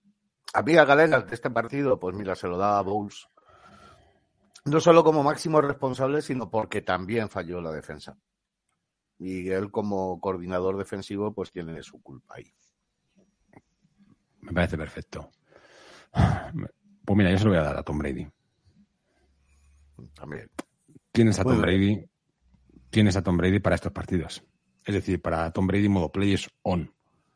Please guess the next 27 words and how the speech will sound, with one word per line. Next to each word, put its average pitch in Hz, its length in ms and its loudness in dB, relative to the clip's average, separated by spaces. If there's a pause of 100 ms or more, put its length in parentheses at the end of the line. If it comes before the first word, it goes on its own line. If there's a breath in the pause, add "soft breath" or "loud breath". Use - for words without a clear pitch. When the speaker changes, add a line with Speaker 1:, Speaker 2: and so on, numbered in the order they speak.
(480)
Speaker 2:
No 92 160 0
Tom 85 180 0
Brady, 82 580 0
bueno, 76 260 -6 (540)
pues 82 180 -12
ya 76 60 -10
está. - 240 -14 (1080)
Tom 92 160 2
Brady 87 220 2
eres 80 260 -4
un, 80 600 -6 (260 soft breath)
eres 80 240 -10
el 80 100 -8
goat, 143 500 6
eres 82 440 -4
el 82 120 -4
que 85 500 -4
tiene 85 580 -2
no 80 100 -10
sé - 100 -8
cuántos 85 280 -4
anillos, 113 440 4
eres 82 240 -2
el 85 60 0
mejor 82 320 0
del 76 100 0
mundo. 85 400 2